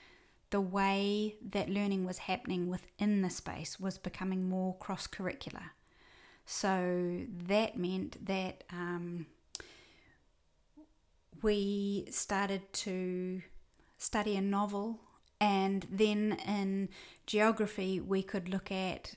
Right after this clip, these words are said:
where in the actual world that was happening and what happens when a volcano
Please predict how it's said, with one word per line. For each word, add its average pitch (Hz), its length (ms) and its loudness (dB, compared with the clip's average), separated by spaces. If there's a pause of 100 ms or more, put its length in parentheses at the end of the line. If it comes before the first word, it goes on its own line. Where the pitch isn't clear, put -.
(100)
where 196 480 0
in 190 140 0
the 190 240 -4
actual 190 520 -2
world 185 400 0
that - 200 -4
was 180 100 -2
happening 180 640 -2
and 180 400 0
what 185 180 0
happens 190 720 -2
when 190 160 2
a 190 60 2
volcano 185 720 -2